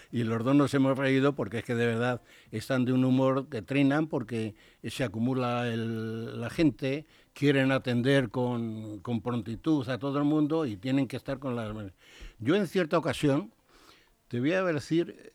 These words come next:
en el año noventa y cinco,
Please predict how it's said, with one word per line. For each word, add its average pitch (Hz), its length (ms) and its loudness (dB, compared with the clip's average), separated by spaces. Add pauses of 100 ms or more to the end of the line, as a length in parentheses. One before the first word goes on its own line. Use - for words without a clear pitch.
en 127 200 0
el 123 140 2
año 185 340 2
noventa 151 1160 2
y 151 280 -2
cinco, 175 880 0